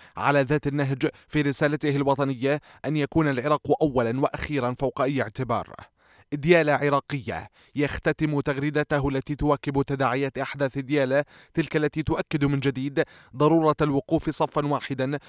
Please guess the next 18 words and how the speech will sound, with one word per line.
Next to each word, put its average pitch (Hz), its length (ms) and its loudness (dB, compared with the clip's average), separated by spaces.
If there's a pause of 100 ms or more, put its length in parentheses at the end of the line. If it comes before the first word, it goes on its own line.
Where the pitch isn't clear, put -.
(120)
في 151 140 0
مواجهة 139 540 2 (180)
أعداء 127 340 0
العراق 131 520 0 (260)
من 143 160 -2
صناع 151 360 0
التخريب 139 460 -4
والفوضى 131 440 0
والدم. 117 440 -2 (640)
فيرسل 175 440 4
الصدر 156 320 -4
رسالة 151 480 0
مباشرة 143 680 0 (240)
لميليشيات 151 580 0
تصنع 151 540 -2
التهريب 143 560 -2 (280)
والتبعية 143 920 0 (180)
والإرهاب، 131 760 -2